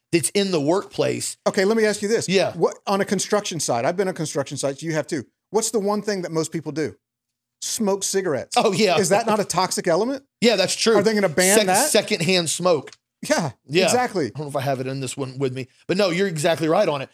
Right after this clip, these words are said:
Speaker 1: So it's like, if, i-, this whole concept that they're bringing up, and it's like you just said with authority,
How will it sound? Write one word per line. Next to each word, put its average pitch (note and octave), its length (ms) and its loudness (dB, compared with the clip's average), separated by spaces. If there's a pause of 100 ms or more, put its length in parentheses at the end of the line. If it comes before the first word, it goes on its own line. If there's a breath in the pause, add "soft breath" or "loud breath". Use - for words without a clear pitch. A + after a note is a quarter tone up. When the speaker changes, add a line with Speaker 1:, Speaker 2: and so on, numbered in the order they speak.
(160 soft breath)
Speaker 1:
So G#3 180 2
it's G3 240 0
like, F3+ 320 2
if, F3+ 260 -2
i-, - 600 -12
this F#3+ 260 0
whole A3 200 0
concept G3 560 0
that D#3 80 -6
they're D3 100 0
bringing D3 340 -2
up, E3 160 2
and D3 80 -4
it's C#3+ 140 -2
like C#3+ 140 -4
you F3 80 -2
just D#3 180 -2
said - 160 0
with C#3+ 100 -2
authority, C3+ 460 -2